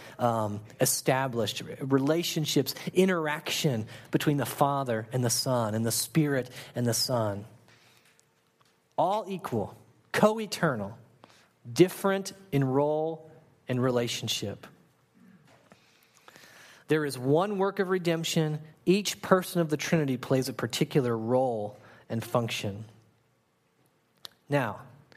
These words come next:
this is just one example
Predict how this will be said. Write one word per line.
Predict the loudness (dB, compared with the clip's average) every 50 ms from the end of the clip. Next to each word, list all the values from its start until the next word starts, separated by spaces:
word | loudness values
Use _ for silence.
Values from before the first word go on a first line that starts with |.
| -20 -20 -20 -20 -20 -20 -20 -20 -18 -18 -18 -18 -20 -6 0
this | 0 2 2 2
is | 0
just | 0 0 0 0
one | 0 0 4 4 4 4 2
example | -2 -4 -2 0 0 2 0 0 -2 -2 -2 -2 -2